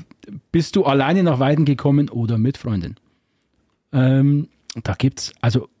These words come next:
ich zähl's jetzt nicht, aber es gibt zehn bis zwölf, vierzehn Fragen. Wen würdest du gerne zu einem Date einladen? Also sie gehen alle in die gleiche Richtung mit deinem Beziehungsstatus. Willst du ihn hier preisgeben oder willst du ihn nicht preisgeben?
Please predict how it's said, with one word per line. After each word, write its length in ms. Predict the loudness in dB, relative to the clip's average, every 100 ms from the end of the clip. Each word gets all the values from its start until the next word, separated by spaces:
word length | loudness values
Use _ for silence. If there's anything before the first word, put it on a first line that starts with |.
| _ _ -20 _ _
ich 160 | -20 -16
zähl's 320 | -2 2 2
jetzt 180 | 2 0
nicht, 180 | -2 -2
aber 120 | -4
es 120 | -4
gibt 320 | -4 -6 -8 -20
zehn 420 | -4 2 4 2
bis 180 | 0 -6
zwölf, 560 | -6 -2 2 2 0 -8 _ _ -20 -20 _
vierzehn 1000 | _ -20 -10 -4 -4 -4 -2 2 2 0 -6 _ _ _ _ _ _ _
Fragen. 600 | -6 -2 0 2 2 0 -4 _ _ _ _ _ _ _ _ _ _ _ _ _ _ _ _ _ _ _ _ _ _ _ _ _
Wen 200 | -2 0
würdest 260 | 0 0 -4
du 60 | -2
gerne 180 | -2
zu 100 | -2
einem 200 | -2 -4
Date 240 | -2 -4 -4
einladen? 340 | -8 -10 -8
Also 140 | -4 -2
sie 60 |
gehen 140 | 0 2
alle 180 | 2
in 80 | 4
die 60 | 2
gleiche 300 | 0 -2 -4
Richtung 320 | -6 -8 -8
mit 140 | -6
deinem 100 | -4
Beziehungsstatus. 680 | -4 -4 -4 -6 -8 -12 -6
Willst 240 | -2 -2 0
du 60 |
ihn 120 | 0 2
hier 220 | 2 -2 -6 -20 -4
preisgeben 680 | 0 0 -2 0 2 4 4
oder 200 | 4 2
willst 200 | 0 2
du 40 |
ihn 80 | 2
nicht 200 | 2 0
preisgeben? 640 | -4 -4 -6 -10 -10 -10